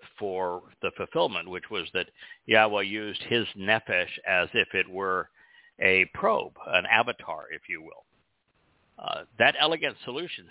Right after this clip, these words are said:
still is required, a variation of it anyway, to fulfill Pesach and Matzah in this regard, because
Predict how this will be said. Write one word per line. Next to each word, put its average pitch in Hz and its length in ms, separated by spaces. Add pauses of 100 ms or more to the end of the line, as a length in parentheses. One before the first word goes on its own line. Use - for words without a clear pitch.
(140)
still 135 380 (100)
is 113 240 (160)
required, 110 840 (800)
a 87 60
variation 98 640
of 82 120
it 80 120
anyway, 87 520 (1000)
to 120 120
fulfill 160 460
Pesach 110 460
and 101 100
Matzah 101 340
in 92 80
this 92 220
regard, 92 480
because 95 380